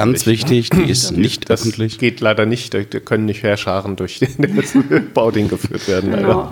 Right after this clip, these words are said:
Speaker 3: Am vierzehnten dritten, äh, gibt's den Ausschuss Schulen und Kindertagesstätten,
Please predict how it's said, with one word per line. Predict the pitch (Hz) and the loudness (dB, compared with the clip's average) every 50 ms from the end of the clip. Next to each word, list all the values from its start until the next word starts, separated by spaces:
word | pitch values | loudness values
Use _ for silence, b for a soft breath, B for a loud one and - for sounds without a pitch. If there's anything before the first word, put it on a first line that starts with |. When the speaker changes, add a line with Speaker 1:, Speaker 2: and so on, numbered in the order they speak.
| - - | -8 -4
Speaker 3:
Am | 220 226 226 | -2 -2 -2
vierzehnten | - - 302 311 311 - 320 294 262 254 254 240 | 0 0 0 0 2 0 0 2 2 2 2 2
dritten, | 247 247 247 247 233 233 233 233 233 233 226 220 226 | 2 2 2 2 2 2 4 2 2 0 -2 -4 -2
äh, | 214 208 214 | -2 -2 -2
gibt's | 214 208 - - | -2 -4 -6 -6
den | 208 196 | -4 -4
Ausschuss | - 208 202 208 202 202 - - - 233 214 208 - - - - | -2 -2 -2 -2 -2 -4 -6 -8 -4 -4 -4 -4 -6 -12 -16 -14
Schulen | - - - - 262 247 247 240 233 226 226 226 226 226 226 233 - 233 - | -12 -10 -6 -2 0 2 2 4 4 4 4 4 4 4 2 0 0 -2 -2
und | 233 202 202 202 202 196 196 196 - | -2 2 2 4 2 2 0 -4 -6
Kindertagesstätten, | - 208 196 185 185 - - 262 294 294 302 294 - - 277 277 285 - 269 277 277 285 285 285 277 269 269 | -2 0 0 0 0 -2 -2 -2 -2 -2 -2 -4 -4 -4 -4 -4 -2 2 2 4 6 6 6 6 4 2 0